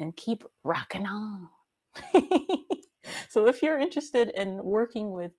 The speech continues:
multinational companies, or you're an expat abroad like me, or even after Corona, if you decide to be a digital nomad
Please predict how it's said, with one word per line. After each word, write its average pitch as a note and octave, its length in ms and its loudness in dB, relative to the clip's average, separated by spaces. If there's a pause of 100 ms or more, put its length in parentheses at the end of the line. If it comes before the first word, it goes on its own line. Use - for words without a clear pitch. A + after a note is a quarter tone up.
(880)
multinational F3+ 680 -6
companies, A#3+ 760 0 (120)
or C4 500 2
you're G3 160 0
an G3 100 -2
expat G#3+ 520 -6
abroad G3 480 -4
like F#3 220 -8
me, A3+ 340 -2 (520)
or F#3 180 2
even F3+ 320 -2 (100)
after F3+ 300 -4
Corona, E3+ 460 -4
if F3 140 -10
you F3 80 -2
decide E3+ 440 -4
to E3+ 100 -18
be E3+ 300 -2
a - 80 -4
digital F3 440 -2
nomad E3 540 -4